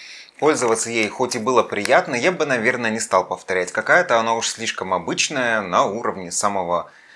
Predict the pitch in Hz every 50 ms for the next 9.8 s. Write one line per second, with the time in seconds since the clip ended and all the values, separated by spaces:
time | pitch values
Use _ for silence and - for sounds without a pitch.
0 | - _ _ - 110 - 110 101 87 90 87 90 87 123 123 - - 107 98 90
1 | 87 85 85 98 110 - - 95 92 95 90 - - - 92 90 90 - 110 113
2 | 110 - 98 90 95 101 - - 107 - 104 - 104 95 95 90 85 85 - -
3 | - - 92 - 143 170 175 156 139 - - 117 104 104 101 98 101 95 - 101
4 | - - - 92 90 87 85 85 85 85 85 85 80 82 80 82 85 - - 160
5 | 156 - 113 - - 107 113 107 110 101 - - 123 - - - 156 127 120 110
6 | 107 104 - 101 - - - - 90 98 123 156 180 185 165 165 170 156 135 110
7 | 101 113 - - 117 117 104 95 117 123 117 - - 104 90 87 85 87 - -
8 | - 104 104 107 - - - 98 92 104 110 117 113 - - 107 104 117 120 104
9 | 95 101 104 - 95 87 85 - - 80 78 - - - -